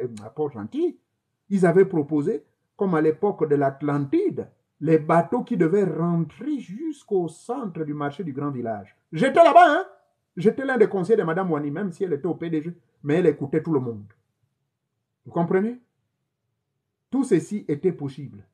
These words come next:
Mais les gens qui étaient contre Madame Wani ont dit « niet ». Et regardez Port-Gentil. Bref. C'était comme cela,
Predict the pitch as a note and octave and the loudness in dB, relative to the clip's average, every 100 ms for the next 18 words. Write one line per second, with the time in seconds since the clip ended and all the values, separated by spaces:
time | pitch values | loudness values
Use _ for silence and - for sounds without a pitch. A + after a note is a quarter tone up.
0 | _ _ _ _ _ _ - C3 D3+ D3+ | _ _ _ _ _ _ -12 -2 0 2
1 | D3 D3 G3 D3+ E3+ D#3+ D#3 C#3+ B2+ D#3 | 0 -2 -6 -6 -8 -8 -8 -8 -8 -8
2 | C#3 B2+ D3 C#3+ C#3+ C3+ C3 - _ _ | -8 -8 -8 -6 -6 -6 -8 -10 _ _
3 | _ - A2+ A#2 C#3 C3+ A#2 G2 G2 G#2 | _ -14 -10 -8 -8 -8 -10 -10 -12 -20
4 | _ _ _ _ _ - A2 C3+ - _ | _ _ _ _ _ -4 0 0 -2 _
5 | _ _ _ _ _ _ _ _ _ _ | _ _ _ _ _ _ _ _ _ _
6 | _ _ _ B2 E3+ D#3+ B2+ B2 D3+ F#3+ | _ _ _ -10 -10 -8 -8 -6 -6 -8
7 | - | -14